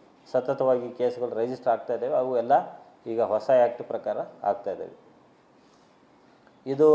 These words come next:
ಒಂದು ವಿಚಾರ ಕೇಸ್‌ಗಳನ್ನ ರಿಜಿಸ್ಟರ್ ಮಾಡೋ ಬಗ್ಗೆ. ಆ, ಎರಡನೇ ವಿಚಾರ ನಾನು ಈಗಾಗಲೇ ಹೇಳಿದೆ, ಜನರಿಗೆ ಯಾರು ನೊಂದು ಬಂದಿರ್ತಾರೆ, ಪೊಲೀಸ್ ಠಾಣೆಗೆ ಬರುವಂಥವ್ರು, ಅವ್ರಿಗೆ ಏನೋ ಒಂದು ಭಾಳ ದೊಡ್ಡ ಮಟ್ಟದ ಒಂದು ಕಷ್ಟ ಆಗಿದೆ,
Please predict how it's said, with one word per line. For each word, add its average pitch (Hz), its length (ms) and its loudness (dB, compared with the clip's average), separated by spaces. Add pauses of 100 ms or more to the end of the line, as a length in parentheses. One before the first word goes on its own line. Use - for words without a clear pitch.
(140)
ಒಂದು 156 340 4
ವಿಚಾರ 143 360 4
ಕೇಸ್‌ಗಳನ್ನ 135 680 2
ರಿಜಿಸ್ಟರ್ 117 380 -4
ಮಾಡೋ 107 220 0
ಬಗ್ಗೆ. 95 280 -8 (1300)
ಆ, 135 40 -6
ಎರಡನೇ 139 460 0
ವಿಚಾರ 160 320 6 (340)
ನಾನು 143 220 4
ಈಗಾಗಲೇ 151 320 6
ಹೇಳಿದೆ, 123 680 0
ಜನರಿಗೆ 151 640 2 (600)
ಯಾರು 151 320 6
ನೊಂದು 147 300 2
ಬಂದಿರ್ತಾರೆ, 127 520 0 (460)
ಪೊಲೀಸ್ 151 300 0
ಠಾಣೆಗೆ 147 360 2
ಬರುವಂಥವ್ರು, 131 840 2 (840)
ಅವ್ರಿಗೆ 123 280 2
ಏನೋ 143 180 6
ಒಂದು 147 280 6
ಭಾಳ 131 260 6
ದೊಡ್ಡ 131 460 6
ಮಟ್ಟದ 135 340 0
ಒಂದು 123 220 2
ಕಷ್ಟ - 300 0
ಆಗಿದೆ, 123 500 2